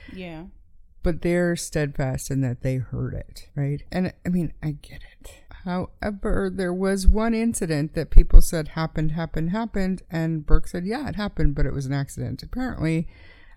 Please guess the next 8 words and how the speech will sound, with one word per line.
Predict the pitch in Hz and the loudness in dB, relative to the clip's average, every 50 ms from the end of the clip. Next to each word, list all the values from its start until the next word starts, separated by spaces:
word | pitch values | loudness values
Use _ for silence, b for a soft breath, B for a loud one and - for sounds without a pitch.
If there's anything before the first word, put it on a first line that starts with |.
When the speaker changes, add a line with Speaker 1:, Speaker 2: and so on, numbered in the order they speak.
| - - | -16 -8
Speaker 2:
um, | - 156 151 156 147 | -6 -4 -4 -4 -2
Burke | - 151 147 - - | -2 -2 -2 -2 -4
hit | - - - - 165 151 - - - - | -8 -12 -10 -8 -8 -8 -10 -14 -20 -10
JonBenét | - - 170 165 160 151 151 143 143 139 | -6 -4 -4 -2 -2 0 0 -2 -2 -2
with | 139 139 - - - - - | -4 -8 -10 -12 -18 -18 -16
a | - | -10
golf | 139 131 143 151 - | -8 -6 4 6 6
club. | - - - - | 6 6 2 -8